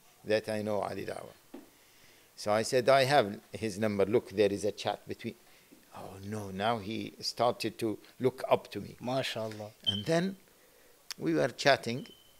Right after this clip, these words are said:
Speaker 1: and then another person says, "Do you know Muhammad Hijab?" I said, "Oh, no." <laughs> I said, "Yeah, I know Muhammad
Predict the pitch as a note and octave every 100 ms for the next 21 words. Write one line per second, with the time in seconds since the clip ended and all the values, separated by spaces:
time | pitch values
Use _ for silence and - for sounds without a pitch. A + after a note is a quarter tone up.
0 | _ G#2 G#2+ A#2 A#2+ - _ _ _ _
1 | _ - A#2 C3+ C3+ - A#2+ G#2+ B2+ C#3+
2 | - _ _ _ _ _ _ _ _ _
3 | - A2+ G2 - _ _ _ _ _ -
4 | _ - G#2 A#2+ C#3 B2+ F#2+ C3+ A#2+ -
5 | B2 C#3+ C3+ - - _ _ _ - F#2+
6 | F#2 - F#2+ F2+ G#2 F#2+ F2+ F2+ F#2+ G2
7 | F#2+ D#4 - G4 - F4 - G4+ - F#4+
8 | G4 - _ _ _ - G2 - A2+ G2
9 | - - - G#2+ G#2+ A#2 A#2 A#2+ A2+ -
10 | - F2+ D2+